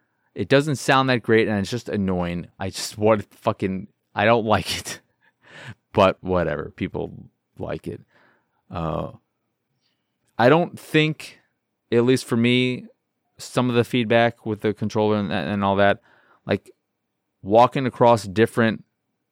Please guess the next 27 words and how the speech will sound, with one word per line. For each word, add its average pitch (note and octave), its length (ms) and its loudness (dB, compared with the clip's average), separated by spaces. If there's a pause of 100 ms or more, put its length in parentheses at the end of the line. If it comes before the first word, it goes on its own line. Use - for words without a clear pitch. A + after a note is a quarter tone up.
(220)
materials, B2 880 0 (480)
I G#2 120 2
didn't A#2+ 240 0
feel A2+ 580 0
like G2 220 0
there G2+ 120 2
was F#2+ 180 0
a F#2+ 100 -2
significant G2+ 920 -2 (220)
difference F#2 380 -4
where F#2+ 80 -2
it's - 80 -6
like, F2+ 240 -4
"Oh A#2 260 4
shit," G#2+ 280 -4
like, G2+ 180 -6 (360)
I D3 100 4
don't F#3 140 0
think D3+ 140 0
I C3+ 80 0
could A#2 180 -10
close B2+ 220 2
my A2 160 4
eyes G#2 80 2
and G2+ 100 -6
say, G#2 120 2
like, F#2 200 -2